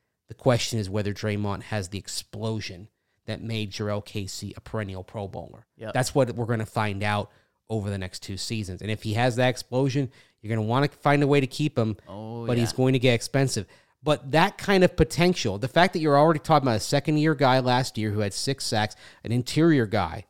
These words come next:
Speaker 1: that's different than being on the edge. This is why whenever the rumblings about, okay, if you trade for Aaron Rodgers, what is it gonna cost? And what type of young players you'd have to give back? Draymond Jones is a name that pops up
Speaker 2: Mm-hmm.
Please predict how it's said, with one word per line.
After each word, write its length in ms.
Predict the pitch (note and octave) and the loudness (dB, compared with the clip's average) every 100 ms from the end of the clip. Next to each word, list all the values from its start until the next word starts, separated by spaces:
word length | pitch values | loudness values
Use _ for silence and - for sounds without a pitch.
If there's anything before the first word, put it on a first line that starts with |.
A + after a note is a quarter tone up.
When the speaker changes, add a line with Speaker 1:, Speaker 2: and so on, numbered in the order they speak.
| - | -8
Speaker 1:
that's 300 | A2 - - - | -6 -6 -10 -10
different 320 | B2 B2 D3 | -8 -2 0
than 140 | C3+ B2 | 2 2
being 240 | C3 C3+ | 4 4
on 140 | C3 | 4
the 120 | A#2+ A2+ | 2 0
edge. 300 | A#2+ F#2 - _ _ _ _ _ | -2 -2 -12 _ _ _ _ _
This 200 | C3 - | -8 -4
is 140 | B2 | -4
why 540 | A#2 A2+ B2 C3 B2 A2 - | -2 0 2 2 0 -2 -6
whenever 1000 | G#2+ A2 A2 A2 G2+ _ - B2 C#3+ C#3 | -8 -4 -4 -4 -6 _ -10 -4 -2 -2
the 140 | A#2+ | -4
rumblings 580 | A2 B2 C3 A#2 A2 G#2 | -4 -2 -2 -2 -2 -4
about, 260 | G#2 G#2 G2 | -4 -4 -4
okay, 280 | G#2 A2+ G#2 | -8 -8 -8
if 180 | - | -10
you 40 | G#2+ | -16
trade 300 | - A2 A#2 | -8 -6 -6
for 100 | G#2+ | -6
Aaron 220 | A2+ A2 | -4 -4
Rodgers, 400 | G#2+ A#2+ G#2 F#2+ | -4 -4 -4 -6
what 160 | F#2+ G#2 | -6 -6
is 100 | G#2 | -8
it 60 | |
gonna 160 | G#2 G#2 | -8 -10
cost? 440 | - A2 B2 - _ _ _ - | -8 -8 -8 -10 _ _ _ -10
And 160 | G#2 | -6
what 100 | G#2+ | -6
type 220 | - A2 G#2+ | -2 -2 -2
of 80 | |
young 180 | G#2 A2+ | -4 -4
players 320 | G#2 A2+ A2+ G#2 - | -2 -2 -2 -4 -10
you'd 120 | G#2 | -8
have 180 | A2 A2 | -6 -8
to 80 | G#2 | -8
give 240 | A2+ F#2+ | -6 -4
back? 300 | A2 A#2 - _ _ _ _ | -4 -4 -6 _ _ _ _
Draymond 340 | D#3 F#3+ E3 | -2 0 0
Jones 280 | B2+ D3 C#3+ | 0 -2 -2
is 60 | A2+ | -2
a 60 | |
name 200 | G#2+ G#2 | -2 -4
that 120 | G2+ | -6
pops 320 | - F2+ - - | -12 -16 -14 -16
up 240 | - _ G#2+ | -18 _ _
Speaker 2:
Mm-hmm. 280 | A2+ A#2+ | -20 -20